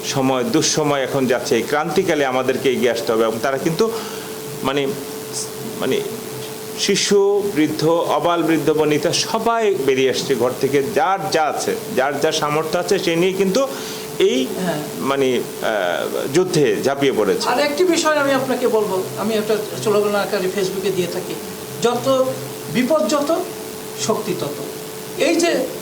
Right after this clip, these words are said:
Speaker 2: ঐক্যের শক্তি, এটা যেন থাকে এবং বিপ্লবী ছাত্রদের তদারকি যেন সবসময় থাকে এবং অংশগ্রহণটা থাকে, এটা নিশ্চিত করুক। তবে এই দুর্নীতিমুক্ত বাংলাদেশ আগামী ছয় মাস বা এক বছরের মধ্যে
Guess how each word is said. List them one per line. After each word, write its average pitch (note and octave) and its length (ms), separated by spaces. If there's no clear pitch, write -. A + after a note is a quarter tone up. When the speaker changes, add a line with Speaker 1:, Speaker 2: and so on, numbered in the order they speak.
Speaker 2:
ঐক্যের C4+ 360
শক্তি, A#3 540
এটা B3 200
যেন D4+ 200
থাকে A3+ 340
এবং B3+ 420
বিপ্লবী C#4+ 400
ছাত্রদের B3+ 520
তদারকি B3 440
যেন G#3+ 220
সবসময় B3 480
থাকে G#3+ 240
এবং G#3+ 220
অংশগ্রহণটা A#3+ 560
থাকে, G3+ 280
এটা C4 180
নিশ্চিত G#3+ 340
করুক। B3 300
তবে A#3+ 220
এই C4 60
দুর্নীতিমুক্ত G#3+ 680
বাংলাদেশ F3 440
আগামী F#3 320
ছয় G3 180
মাস F#3 220
বা F3+ 100
এক F3 200
বছরের F3+ 280
মধ্যে E3+ 220